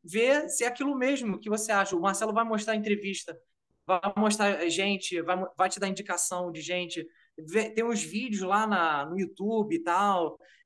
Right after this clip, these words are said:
Mesmo que alguém fale mal, um, dois fale mal, tipo, dá uma chance de conhecer pelo menos, entendeu? Porque, tipo, é uma oportunidade, como eu falei, que se você perder, é, não volta mais.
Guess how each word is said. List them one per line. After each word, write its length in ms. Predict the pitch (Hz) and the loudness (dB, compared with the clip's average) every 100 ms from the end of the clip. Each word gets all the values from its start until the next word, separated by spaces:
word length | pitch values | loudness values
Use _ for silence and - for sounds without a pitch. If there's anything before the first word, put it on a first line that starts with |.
| - | -2
Mesmo 300 | 214 294 302 | -2 -2 2
que 80 | |
alguém 180 | 269 247 | 2 2
fale 240 | 254 240 226 | -2 -2 2
mal, 260 | 214 226 | 2 4
um, 200 | 214 240 | 2 2
dois 180 | 208 214 | 0 0
fale 340 | 214 - 214 - | -2 -4 -4 -2
mal, 320 | 208 - 202 | -8 -2 -4
tipo, 300 | 185 - 190 | -2 -8 -6
dá 180 | 180 202 | 0 0
uma 160 | 254 254 | 2 -4
chance 380 | - 220 220 196 | -2 -2 -2 -4
de 140 | 202 _ _ | -14 _ _
conhecer 640 | 202 214 - 214 202 185 | -2 -2 -2 0 0 0
pelo 220 | 202 202 | -4 -4
menos, 400 | 185 175 160 139 | -4 -4 -6 -8
entendeu? 440 | - - 143 185 180 - - _ | -14 -12 -4 -2 -2 -12 -20 _
Porque, 460 | - 170 202 202 196 | -2 2 4 4 4
tipo, 440 | 202 214 196 175 160 | -2 -6 -2 0 2
é 300 | 151 156 165 | 2 2 2
uma 140 | 190 | 0
oportunidade, 920 | 202 214 220 214 208 196 220 226 254 208 | 0 -2 2 2 4 4 2 -2 -8 -8
como 140 | 214 214 | -2 0
eu 60 | |
falei, 460 | 226 254 247 214 180 - | 0 -2 0 2 2 -2
que 180 | 180 339 311 - | -4 -4 -6 -14
se 240 | - - 254 | -6 -4 -2
você 260 | 294 294 | -2 -2
perder, 580 | 247 220 196 175 208 269 269 - _ _ _ _ | -2 0 0 2 2 2 -2 -18 _ _ _ _
é, 580 | 156 170 165 165 160 156 | 2 4 6 6 4 4
não 160 | 180 226 | 2 4
volta 320 | 220 226 247 | 4 4 0
mais. 380 | 240 190 190 | 0 0 0